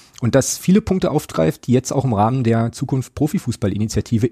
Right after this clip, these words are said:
ebenfalls eine große Rolle spielen. Ja, und wir wollen darüber sprechen, was eigentlich die zentralen Punkte des Papiers sind, wie der Erarbeitungsprozess verlief, wie es jetzt ganz praktisch weitergeht und natürlich auch darüber, inwiefern eben die Vorgehensweise beim F C Sankt Pauli beispielgebend für andere Vereine sein kann.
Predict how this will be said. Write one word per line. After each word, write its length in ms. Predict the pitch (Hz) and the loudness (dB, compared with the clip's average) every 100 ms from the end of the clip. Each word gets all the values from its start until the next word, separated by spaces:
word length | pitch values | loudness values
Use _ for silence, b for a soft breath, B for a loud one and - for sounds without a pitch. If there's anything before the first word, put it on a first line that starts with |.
| - | 2
ebenfalls 640 | 127 196 - 110 143 - | 2 2 -2 -4 -4 -8
eine 120 | 127 | -8
große 200 | 117 123 | -4 -4
Rolle 220 | 131 123 | -2 -2
spielen. 380 | 147 170 180 202 - B B B B B | -2 0 0 0 -8 B B B B B
Ja, 120 | 139 | 2
und 100 | 113 | 4
wir 140 | 127 | 4
wollen 320 | 143 175 185 | 4 0 0
darüber 260 | 143 147 156 | 0 2 2
sprechen, 460 | - 143 143 175 147 | 0 -2 0 -2 -2
was 320 | 131 - - | -2 -4 0
eigentlich 320 | 113 147 139 | 0 0 -6
die 80 | - | -6
zentralen 500 | - 117 113 120 123 | -6 -2 0 0 2
Punkte 240 | 160 185 | 0 0
des 140 | 156 - | -4 -2
Papiers 420 | - - 196 - | -4 0 -2 0
sind, 340 | 180 214 - _ | -2 -2 -8 _
wie 140 | 127 | -2
der 140 | 127 127 | 2 2
Erarbeitungsprozess 880 | 104 123 147 156 - 139 - 151 - | 2 2 2 0 -4 -6 -2 -2 0
verlief, 560 | 127 120 156 147 - | 0 2 0 -2 -6
wie 120 | 113 | 0
es 120 | 123 - | 0 0
jetzt 260 | 120 - | -4 -2
ganz 280 | 107 131 - | -2 0 -4
praktisch 380 | - 131 - - | -6 -6 -6 -6
weitergeht 560 | 143 156 135 143 139 | -4 -2 0 -2 0
und 120 | 123 147 | -2 -2
natürlich 400 | 139 - 139 - | -2 0 0 0
auch 160 | 135 | -2
darüber, 460 | 165 143 147 147 147 B B B | 0 2 2 2 -2 B B B
inwiefern 500 | 120 101 127 131 123 | -4 -2 0 0 -2
eben 180 | 113 113 | -2 -2
die 100 | 110 | -2
Vorgehensweise 640 | - 110 131 120 110 113 107 | 2 2 2 0 -2 0 2
beim 200 | 110 139 | 2 0
F 140 | 117 | -4
C 80 | - | -4
Sankt 240 | 120 113 | -4 -2
Pauli 300 | 104 110 113 | -2 0 0
beispielgebend 640 | 95 110 - 120 104 110 123 | -2 -4 -2 -2 0 -2 -4
für 140 | - | -6
andere 200 | 101 117 | -4 -2
Vereine 320 | - - 113 | -2 -2 -2
sein 220 | 87 82 | -2 -6
kann. 240 | 82 85 | -8 -10